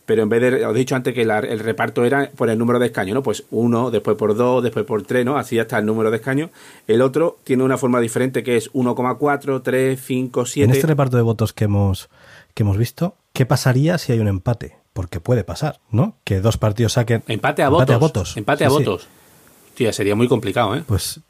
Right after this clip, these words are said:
Speaker 2: ha pasado, amigos.
Speaker 1: Ah.
Speaker 2: Ha pasado. Ha pasado varias veces, muchas veces, de hecho. En las generales no.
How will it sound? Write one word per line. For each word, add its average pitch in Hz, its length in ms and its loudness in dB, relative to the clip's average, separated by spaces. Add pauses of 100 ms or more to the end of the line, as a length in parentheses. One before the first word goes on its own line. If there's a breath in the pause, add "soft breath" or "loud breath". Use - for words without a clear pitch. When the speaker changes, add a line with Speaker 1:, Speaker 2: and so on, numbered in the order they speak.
(200)
Speaker 2:
ha 120 120 -4
pasado, 156 380 0
amigos. 107 540 -6 (200)
Speaker 1:
Ah. 143 180 2
Speaker 2:
Ha - 40 0
pasado. 95 480 -2 (220)
Ha 117 120 -6
pasado 107 300 0
varias 131 280 4
veces, 127 260 0
muchas 127 300 2
veces, 101 260 -2
de 92 80 -6
hecho. - 240 -12 (520 soft breath)
En 113 140 4
las 110 120 4
generales 139 360 2
no. 98 260 -4